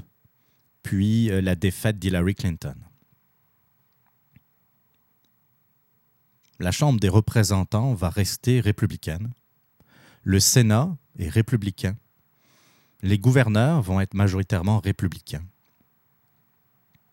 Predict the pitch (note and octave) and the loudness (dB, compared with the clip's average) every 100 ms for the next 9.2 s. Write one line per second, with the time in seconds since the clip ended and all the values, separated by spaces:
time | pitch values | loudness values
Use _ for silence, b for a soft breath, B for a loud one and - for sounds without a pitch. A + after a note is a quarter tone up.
0 | - - G#2 E3 G#2 - B2+ E2 F#2+ A2+ | -6 0 2 2 2 2 2 2 -2 -4
1 | - - - G2+ F#2 E2+ - F#2 F2+ - | -8 -18 -6 -4 -2 -6 -8 -6 -6 -10
2 | - _ _ _ _ _ _ _ b b | -20 _ _ _ _ _ _ _ b b
3 | b b b - - B2 C#3+ - F#3 C3 | b b b -4 0 4 4 4 2 2
4 | - - - D#3 C#3+ A3 - - - _ | 0 -6 2 2 2 -2 -8 -16 -18 _
5 | _ _ _ _ _ _ _ _ _ G2 | _ _ _ _ _ _ _ _ _ -2
6 | G#2+ A#2+ - C3 A2 - F3 - G#2+ A#2 | 2 2 2 2 0 -2 -4 2 2 4
7 | B2+ G2+ F#2 F#2 F2+ G2 A#2 - F2 E2 | 2 0 2 2 2 2 0 -2 -4 -6
8 | F2 D#2+ D#2+ D#2+ G#2 G#2 F#2+ F#2+ E2 E2 | -6 -8 -6 -4 -2 0 0 -2 -2 -4
9 | D#2+ A#2 | -4 -6